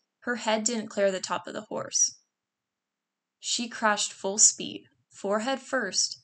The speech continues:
into the side of the horse. Her neck snapped immediately. The force of the vault carried her body over the horse, and she flopped to the mat like a shot bird.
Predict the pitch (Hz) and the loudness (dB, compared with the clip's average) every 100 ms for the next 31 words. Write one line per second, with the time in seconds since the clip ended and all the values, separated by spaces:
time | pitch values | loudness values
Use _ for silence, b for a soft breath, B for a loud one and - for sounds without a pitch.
0 | - 202 208 208 208 185 190 196 190 196 | -8 -2 -2 2 2 2 -2 -6 -8 -8
1 | - - - - _ _ _ _ _ _ | -6 -4 -6 -10 _ _ _ _ _ _
2 | _ - 262 226 208 214 - 214 196 - | _ -4 -2 0 0 0 -2 0 -2 -6
3 | 190 190 190 - - - - - _ _ | -8 -8 -8 -8 -10 -10 -14 -16 _ _
4 | _ _ _ _ _ _ _ _ 220 214 | _ _ _ _ _ _ _ _ -6 -4
5 | 220 240 - 247 226 196 196 202 - 220 | -2 2 0 0 -4 -2 -2 -2 -6 -2
6 | 220 226 214 196 190 196 190 196 190 190 | 0 -2 -4 -2 -2 -2 -4 -8 -8 -8
7 | 208 - - - - - _ _ _ - | -8 -8 -6 0 -2 -2 _ _ _ -4
8 | 202 - 247 - 208 214 240 208 190 185 | 0 0 -2 -2 -2 -2 -6 -6 -4 -4
9 | - 214 202 202 185 180 - 185 175 - | -4 -6 -6 -4 -4 -4 -6 -6 -6 -12